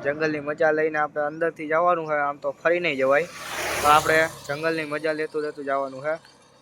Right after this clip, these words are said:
ચાલો, વીડિયોમાં બન્યા રહેજો. ચાલો, કન્ટિન્યુ. આ મિત્રો, રસ્તો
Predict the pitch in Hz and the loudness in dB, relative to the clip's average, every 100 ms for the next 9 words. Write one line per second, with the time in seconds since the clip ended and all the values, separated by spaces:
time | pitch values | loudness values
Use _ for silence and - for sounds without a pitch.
0 | _ - 143 160 160 143 156 156 143 147 | _ -6 0 2 2 2 0 0 0 -4
1 | 160 151 131 123 143 175 170 - - 156 | -2 -4 -4 0 4 6 4 0 -8 -6
2 | 165 147 123 117 _ _ _ _ _ _ | -2 -4 -4 -14 _ _ _ _ _ _
3 | _ - 160 165 - 160 156 160 - 160 | _ -2 0 2 4 6 6 2 4 6